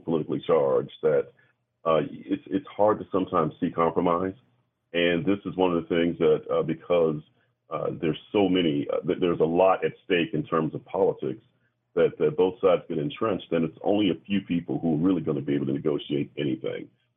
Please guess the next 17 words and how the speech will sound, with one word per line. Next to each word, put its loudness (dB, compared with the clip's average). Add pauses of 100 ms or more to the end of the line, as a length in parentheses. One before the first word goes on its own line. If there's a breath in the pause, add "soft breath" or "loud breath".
(260)
So, 8
uh, 6
it's -6
tough, 4 (340)
uh, 4
and 2
we'll 0
see 2
if -2
anything -2
comes -4
out 6
of 2
it, -6 (480)
uh, 4
that's 0
meaningful. 0